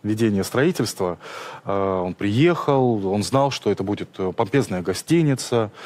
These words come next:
Э, он немного рассердился. Он рассердился почему? Потому что ему хотелось показать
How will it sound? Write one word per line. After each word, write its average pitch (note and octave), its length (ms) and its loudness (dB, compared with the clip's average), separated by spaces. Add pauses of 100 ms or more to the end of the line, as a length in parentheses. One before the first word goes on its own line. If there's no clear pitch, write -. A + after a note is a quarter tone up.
(420)
Э, F#2+ 60 -6
он F#2+ 260 2
немного E3+ 240 4
рассердился. C#3+ 720 2
Он F#2+ 120 -2
рассердился A#2+ 440 -2
почему? B2 380 0
Потому G2+ 300 -2
что - 280 0 (680)
ему C#3+ 240 4
хотелось A#2 560 2
показать B2 680 0